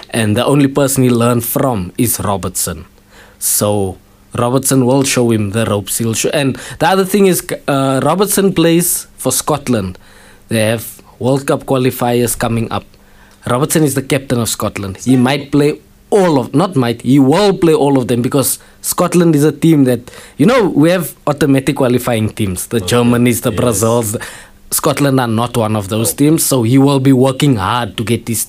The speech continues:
Speaker 1: team
Speaker 2: While you're
Speaker 1: into
Speaker 2: still
Speaker 1: the
Speaker 2: there, this is, okay, which other Greek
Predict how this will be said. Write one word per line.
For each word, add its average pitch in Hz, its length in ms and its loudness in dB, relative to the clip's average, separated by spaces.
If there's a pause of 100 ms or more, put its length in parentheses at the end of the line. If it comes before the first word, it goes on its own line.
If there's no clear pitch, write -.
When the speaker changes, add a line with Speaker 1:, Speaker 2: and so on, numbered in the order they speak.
(140)
Speaker 1:
team 117 120 0
Speaker 2:
While 143 240 0
you're 107 100 -2
Speaker 1:
into 98 160 -6
Speaker 2:
still 95 160 -2
Speaker 1:
the 85 40 -6 (100)
Speaker 2:
there, 78 100 -14 (540)
this 175 280 -8
is, 143 260 -10 (440)
okay, 98 240 -6
which 113 260 -4
other 107 260 -4
Greek 95 360 -10